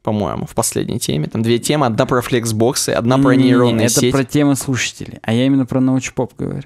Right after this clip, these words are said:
Speaker 1: А там какая последняя тема? А, про дети, про
Speaker 2: М,
Speaker 1: детей?
Speaker 2: да.
Speaker 1: Да, можно перенести, я ее прочитал на халявку.
Speaker 2: Ну ладно, это мы уже решим за кадром.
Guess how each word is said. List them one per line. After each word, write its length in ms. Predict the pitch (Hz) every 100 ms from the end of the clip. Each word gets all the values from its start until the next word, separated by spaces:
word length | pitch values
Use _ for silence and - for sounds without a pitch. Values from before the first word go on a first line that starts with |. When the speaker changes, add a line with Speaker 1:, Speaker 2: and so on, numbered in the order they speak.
| _
Speaker 1:
А 120 | - 120
там 180 | 123 120
какая 300 | 120 127 107
последняя 420 | 107 - 107 104
тема? 320 | - 117 101 -
А, 240 | 170 190
про 280 | 139 143 151
дети, 460 | 135 214 - 135 -
про 160 | 143
Speaker 2:
М, 60 | 143
Speaker 1:
детей? 400 | 123 123 - 277 -
Speaker 2:
да. 140 | 113
Speaker 1:
Да, 180 | 160 175
можно 240 | 143 127
перенести, 480 | 120 127 127 - 151
я 160 | 113 107 -
ее 80 | -
прочитал 400 | - - - -
на 60 |
халявку. 460 | - - - - - _ _ -
Speaker 2:
Ну 240 | 143 147
ладно, 300 | 147 117 101
это 200 | 101 113
мы 200 | 117 123
уже 340 | 117 110 117 92 127
решим 480 | 127 - 131 117 107
за 200 | 117 120
кадром. 500 | 151 175 147 117